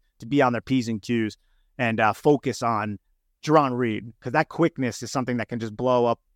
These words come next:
drives. And, and in terms of this matchup, and I'm, I don't know if I'm jumping the,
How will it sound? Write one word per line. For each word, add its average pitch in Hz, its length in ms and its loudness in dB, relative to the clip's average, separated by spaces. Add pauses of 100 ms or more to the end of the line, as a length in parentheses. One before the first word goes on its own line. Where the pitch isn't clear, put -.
drives. 123 420 2
And, 131 200 -6
and 127 220 0
in 123 160 -4
terms 190 260 2
of 147 80 0
this 156 160 0
matchup, 131 440 -2 (360)
and 123 100 -4
I'm, 123 140 -4
I 131 60 -4
don't 143 140 2
know 135 220 2
if 123 140 -4
I'm 117 160 -2
jumping 120 300 -2
the, 110 180 -6